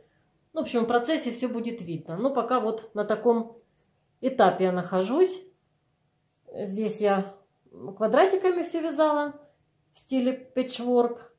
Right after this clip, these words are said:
А вторую часть переда, это вот перед я вяжу, вторую часть буду вязать просто лицевой гладью. Так, вяжу я её из пряжи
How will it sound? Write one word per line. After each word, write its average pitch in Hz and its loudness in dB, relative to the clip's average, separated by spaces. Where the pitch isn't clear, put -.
А 214 4
вторую 277 2
часть 190 0
переда, 180 0
это 180 -6
вот 185 -4
перед 165 0
я 165 -6
вяжу, 160 -8
вторую 339 2
часть 262 2
буду 226 -2
вязать 220 0
просто 233 0
лицевой 208 -2
гладью. 156 -6
Так, 180 -4
вяжу 262 4
я 294 8
её 233 6
из 226 0
пряжи 185 4